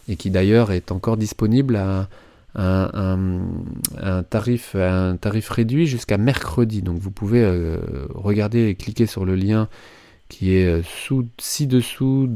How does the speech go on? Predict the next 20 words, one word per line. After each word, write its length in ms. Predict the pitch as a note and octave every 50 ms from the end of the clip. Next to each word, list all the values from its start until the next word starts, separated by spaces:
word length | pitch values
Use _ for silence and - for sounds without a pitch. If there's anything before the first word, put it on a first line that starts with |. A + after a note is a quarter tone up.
| G2+
si 180 | - - - A#2
vous 140 | G2+ G2 G#2
êtes 80 | G2
sur 140 | - G#2 G2 - - _ _ _ - _
sur, 300 | - - - G#2 F#2 F2+
euh, 140 | F2+ F2+ F2+
Facebook, 560 | - - - A#2 A#2+ C#3 C#3+ D#3+ D#3 D3+ -
si 120 | - -
vous 160 | G2+ G2+ F#2+ G2+
êtes 140 | F#2+ -
sur, 380 | - - - G#2 G2 F2+ F2+ F2+
euh, 180 | F2+ F2+ F2+ F#2 F#2+ F#2+
YouTube, 460 | F#2 F#2+ G2+ G2+ F#2+ - B2 A2+ G2+
vous 100 | F#2 F#2
cliquez 300 | - - G#2+ G2+ - G#2
sur 160 | F#2+ - F#2
le 120 | F#2+ G2 G#2+
i 80 | A2+
comme 200 | - G#2 F#2 F#2
info. 340 | G2 G#2 - - D#3+ E3+ F3+